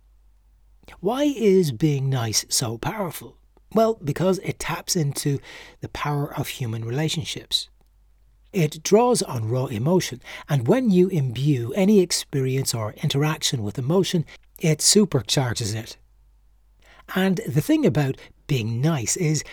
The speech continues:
well, it's easy. It simply involves thinking of the bigger picture, thinking of how you engage with others,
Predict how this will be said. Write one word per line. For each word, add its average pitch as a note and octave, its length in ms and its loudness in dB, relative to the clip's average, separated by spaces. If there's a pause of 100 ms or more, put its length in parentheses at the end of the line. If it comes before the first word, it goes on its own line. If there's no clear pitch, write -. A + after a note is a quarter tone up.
(160)
well, - 240 -8
it's C3+ 220 -6
easy. - 480 0 (400)
It C#3+ 220 -2
simply D#3+ 500 0
involves B2+ 580 0 (200)
thinking C#3 400 -2
of A#2+ 160 -6
the B2 120 -8
bigger B2 280 -10
picture, - 360 -4 (240)
thinking F#3 380 4 (240)
of - 120 -8
how - 240 -4
you F#3 280 4
engage A#2 720 -2
with A2+ 240 -4
others, E3 400 -4